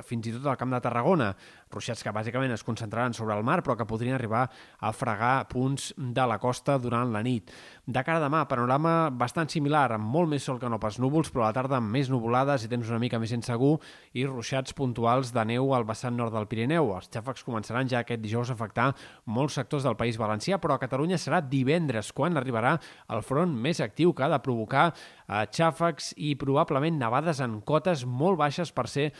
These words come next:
la segona quinzena del mes de març. El front ens creuarà bàsicament a la tarda de divendres, entre tarda, vespre de divendres, i, per tant, serà en aquest moment quan hem d'esperar que pugui haver-hi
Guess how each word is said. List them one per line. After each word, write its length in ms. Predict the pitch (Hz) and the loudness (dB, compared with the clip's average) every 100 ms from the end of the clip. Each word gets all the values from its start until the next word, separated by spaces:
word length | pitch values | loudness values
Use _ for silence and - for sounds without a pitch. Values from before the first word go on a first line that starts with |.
| - - _ | -14 -20 _
la 160 | 107 110 | -2 0
segona 340 | 127 120 156 | 0 2 2
quinzena 380 | - 123 120 139 | 2 0 2 2
del 160 | 139 113 | 2 2
mes 200 | 127 127 | 0 0
de 100 | 117 | 0
març. 240 | 104 98 | 0 -4
El 80 | 101 98 | -6 -2
front 260 | 139 170 160 | 0 2 0
ens 140 | 135 | -4
creuarà 320 | 139 120 139 143 | 0 2 2 2
bàsicament 460 | 135 135 123 147 143 | 0 0 0 2 2
a 60 | |
la 100 | 113 | 0
tarda 320 | 127 151 147 127 | 2 0 2 0
de 80 | |
divendres, 600 | 110 107 127 143 170 190 123 | 0 0 0 0 0 0 -4
entre 260 | 104 107 104 | -6 -6 0
tarda, 300 | 151 156 131 | 0 2 0
vespre 340 | 131 143 143 | 0 -2 0
de 80 | 120 | 0
divendres, 500 | 113 123 127 143 175 - - - - | 0 0 0 0 0 -4 -18 -18 -4
i, 100 | 135 | 0
per 180 | 135 120 | 2 0
tant, 160 | 127 143 | 0 -2
serà 200 | 139 123 | 0 0
en 80 | 131 | 0
aquest 180 | 123 120 | 0 0
moment 300 | 117 127 143 | 0 0 0
quan 300 | 127 131 139 - | 0 0 -2 -4
hem 140 | 120 | -4
d'esperar 400 | 120 - 117 127 139 - - | -4 -2 2 4 2 -6 -12
que 100 | - 117 | -8 -2
pugui 180 | 143 131 | 2 4
haver-hi 260 | 123 151 | 2 0